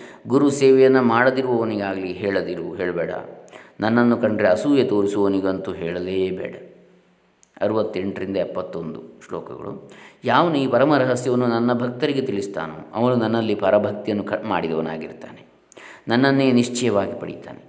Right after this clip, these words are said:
ಅಂಥವನಿಗಿಂತ ನನಗೆ ಪ್ರಿಯನಾದವನು ಯಾರೂ ಇರುವುದೇ ಇಲ್ಲ. ಈ ಪುಣ್ಯಕರವಾದ ಸಂವಾದವನ್ನು ಯಾವನು ಓದುತ್ತಾನೋ, ಅವನು ಜ್ಞಾನಯಜ್ಞದಿಂದ ನನ್ನನ್ನು ಪೂಜಿಸಿದವನಾಗ್ತಾನೆ.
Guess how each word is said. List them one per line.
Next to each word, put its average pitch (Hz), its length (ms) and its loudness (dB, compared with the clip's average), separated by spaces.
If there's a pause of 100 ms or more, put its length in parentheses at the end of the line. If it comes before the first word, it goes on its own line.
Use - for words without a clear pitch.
(240)
ಅಂಥವನಿಗಿಂತ 107 640 -2
ನನಗೆ 95 320 -2
ಪ್ರಿಯನಾದವನು 90 920 -2
ಯಾರೂ 92 420 -4
ಇರುವುದೇ 90 360 -8
ಇಲ್ಲ. 92 280 -10 (1400)
ಈ 135 160 0
ಪುಣ್ಯಕರವಾದ 123 760 2
ಸಂವಾದವನ್ನು 101 640 -2
ಯಾವನು 101 360 0
ಓದುತ್ತಾನೋ, 95 520 0
ಅವನು 104 400 0
ಜ್ಞಾನಯಜ್ಞದಿಂದ 101 840 -2
ನನ್ನನ್ನು 95 460 -4
ಪೂಜಿಸಿದವನಾಗ್ತಾನೆ. 85 1000 -6